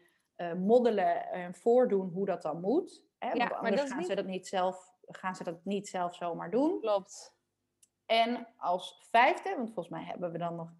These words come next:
Speaker 1: één punt, is ga in gesprek over uitstelgedrag. Wat werkt wel en wat werkt niet. En laat ze elkaar dan vooral tips geven.
Speaker 2: Ja, ja, klopt. En ik vind ook wel dat je daarin, het ligt er natuurlijk wel een beetje aan wat voor onderwerp, maar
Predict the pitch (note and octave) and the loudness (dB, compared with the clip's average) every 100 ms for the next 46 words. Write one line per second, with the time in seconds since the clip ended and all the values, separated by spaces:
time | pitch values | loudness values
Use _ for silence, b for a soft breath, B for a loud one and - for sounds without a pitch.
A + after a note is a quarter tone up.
0 | - A3+ G3+ F3+ - B3 D4+ G4 - b | -6 -4 -2 -2 6 6 6 0 -10 b
1 | b b A#3 A#3+ - A#3+ C4+ C#4+ B3 A#3+ | b b 0 0 0 2 2 2 -2 -4
2 | G#3+ - A3+ C4+ C#4+ B3 - F#3+ F#3 F#3+ | -10 -10 -4 -2 -2 -2 0 0 0 -2
3 | F3+ F3+ - - F#3+ F3+ - E3+ E3+ F3 | -4 -6 -10 -2 -2 -2 -4 -4 -4 -6
4 | E3+ E3+ - F3+ F3 F3 F3 E3+ E3+ E3+ | -6 -6 -4 -4 -2 -4 -4 -4 -2 -2
5 | E3+ E3+ E3+ F3 F3+ E3+ E3+ F3+ F3+ F#3 | -6 -8 -6 -6 -4 -6 -6 -10 -8 -4
6 | F#3+ G3 G3+ G3 G3 F#3+ F#3+ F#3+ G3 G3+ | -4 -4 -4 0 2 2 0 -4 -2 -2
7 | G#3+ A#3+ B3 - - - - - - - | 0 0 -2 -4 -10 -8 -8 -10 -10 -6
8 | B3+ B3+ - _ - A#3+ - - - A#3 | -2 -2 -4 _ -2 0 0 -10 -4 -2
9 | A3 - - - G#3+ A3+ A#3 C4+ C4+ B3+ | -2 -6 -20 -12 -6 -6 -6 -8 -6 -4
10 | B3 A#3+ A#3+ G#3+ A3 A3 A3+ A3+ - _ | -2 -2 -4 -4 -2 -2 -4 -6 -12 _
11 | _ - A#3 C4+ D4+ B3+ B3 A3 A#3 B3 | _ -2 -2 0 -4 -4 -4 -2 2 4
12 | A#3+ A3+ A#3 - G3 A3 G#3+ - - G3+ | 4 2 0 -2 0 0 -4 -8 -6 -6
13 | - G#3+ B3+ G3 D#3 G3 G3 G3 | -6 -8 -4 -4 -4 -6 -6 -8